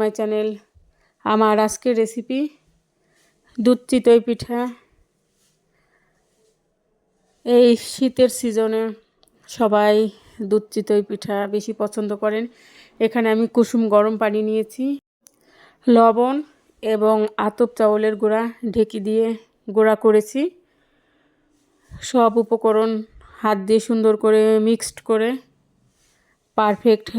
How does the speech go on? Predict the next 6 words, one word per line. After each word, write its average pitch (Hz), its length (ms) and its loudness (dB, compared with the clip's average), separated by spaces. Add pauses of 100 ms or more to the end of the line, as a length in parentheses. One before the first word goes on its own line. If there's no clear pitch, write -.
(140)
ব্যাটার 214 280 0 (100)
তৈরি 226 280 2
করব। 233 180 0 (2750)
এখানে 233 360 2
আমার 220 240 2
মা 220 80 2